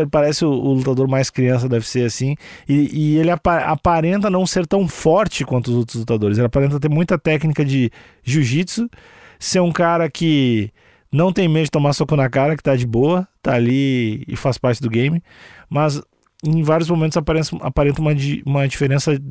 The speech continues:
realmente de físico, assim. O Colares tá pagando um ponto cinco três, favorito pra luta,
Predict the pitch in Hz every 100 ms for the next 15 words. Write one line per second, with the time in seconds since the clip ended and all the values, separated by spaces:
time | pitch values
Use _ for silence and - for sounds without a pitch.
0 | 127 117 120 180 196 185 170 160 147 143
1 | 117 110 - 110 - - - - - -
2 | 135 139 139 139 135 127 151 147 151 -
3 | 147 156 147 147 - 196 226 190 170 139
4 | 160 156 143 151 202 - - - - _
5 | - - 147 131 131 - 160 151 160 208